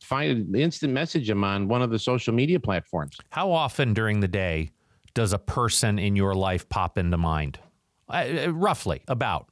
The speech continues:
Speaker 2: I mean, would you say multiple times throughout the day you think of somebody, a friend,
Speaker 1: Yeah,
Speaker 2: a family
Speaker 1: probably
Speaker 2: member, an old college friend?
Speaker 1: Probably six to, six to ten times a day.
Speaker 2: Okay. Yeah, that, I, so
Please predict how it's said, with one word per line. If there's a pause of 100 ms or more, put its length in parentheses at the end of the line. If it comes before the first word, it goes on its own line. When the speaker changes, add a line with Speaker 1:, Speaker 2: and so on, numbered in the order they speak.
Speaker 2:
I
mean,
would
you
say (180)
multiple
times
throughout
the
day
you
think
of
somebody, (340)
a
friend,
Speaker 1:
Yeah,
Speaker 2:
a
family
Speaker 1:
probably
Speaker 2:
member,
an
old
college
friend? (380)
Speaker 1:
Probably
six
to,
six
to
ten
times
a
day. (180)
Speaker 2:
Okay. (200)
Yeah,
that,
I,
so